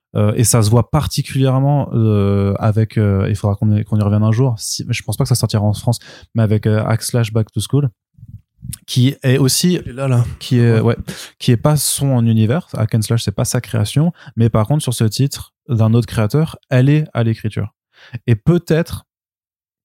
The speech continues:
Speaker 1: que dans une autre réalité, si, euh, elle-même s'était emparée du scénario de Reign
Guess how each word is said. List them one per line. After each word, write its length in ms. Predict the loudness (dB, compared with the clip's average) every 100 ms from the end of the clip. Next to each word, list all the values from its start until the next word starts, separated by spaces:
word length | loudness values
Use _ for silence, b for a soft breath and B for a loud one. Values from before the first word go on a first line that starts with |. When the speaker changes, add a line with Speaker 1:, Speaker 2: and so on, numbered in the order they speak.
| -6
Speaker 1:
que 100 | -2
dans 200 | 0 0
une 180 | 2 2
autre 220 | 0 -2
réalité, 540 | 0 0 0 0 -2
si, 380 | -2 -4 -2 0
euh, 220 | 0 -2 -2
elle-même 280 | 0 2 2
s'était 240 | 0 0 0
emparée 420 | 0 0 0 0
du 140 | -2
scénario 440 | -2 0 2 2 2
de 100 | 0
Reign 580 | 0 2 2 0 -2